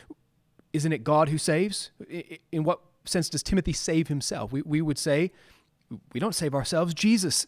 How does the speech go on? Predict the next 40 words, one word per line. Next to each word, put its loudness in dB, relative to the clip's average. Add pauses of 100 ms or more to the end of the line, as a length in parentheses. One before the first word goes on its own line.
saves -2
us. -10 (160)
We 4
don't 8
save 4
others, 4
Jesus 4
saves -2
them. 0
But 0
Paul 8
says, 4
"You 2
will 2
save 2
both 0
yourself 2
and 0
your 4 (280)
hearers." 2 (140)
Well, 8
clearly 4
God 4 (100)
is 6 (420)
the 0
Savior 6
of 2
all 10
people, 2
verse 0
ten. -2
Salvation 2
belongs 8
to -10
the 4
Lord, 6
Jonah 4 (720)
two 4
nine. 6
Jesus 2